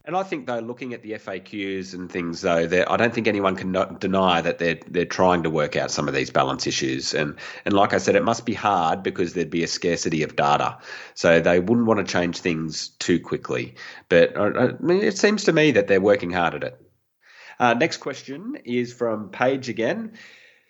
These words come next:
Uh, Page says he demoed the game to a seasoned gamer and he found it to be flavorless number crunching. Would we agree that the mechanics is weighing the game down?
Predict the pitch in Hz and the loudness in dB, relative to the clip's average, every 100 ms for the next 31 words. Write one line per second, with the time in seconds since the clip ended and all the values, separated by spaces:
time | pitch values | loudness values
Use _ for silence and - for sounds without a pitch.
0 | _ - 123 113 - 147 143 151 127 113 | _ 0 2 2 4 2 4 4 4 4
1 | 127 135 131 107 117 113 107 98 - 135 | 4 4 2 2 2 2 0 -2 2 2
2 | 123 98 98 95 95 92 85 - 107 104 | 2 0 0 0 2 2 0 2 2 2
3 | - 76 80 - 104 101 98 87 101 90 | -2 -12 -10 0 2 4 2 -2 -2 -2
4 | 87 - 90 87 90 80 80 - - - | -2 -2 -2 -2 -2 -4 -4 -10 -20 -20
5 | - 92 95 92 92 87 85 80 - 80 | -6 -2 0 2 4 4 4 2 -2 0
6 | 90 87 82 - 80 - 95 87 - 82 | 2 4 2 0 -2 -2 0 0 -2 -6
7 | 78 82 78 78 76 80 78 76 73 80 | -2 -2 -2 -2 -2 0 0 0 2 2
8 | 76 69 71 | 2 0 -4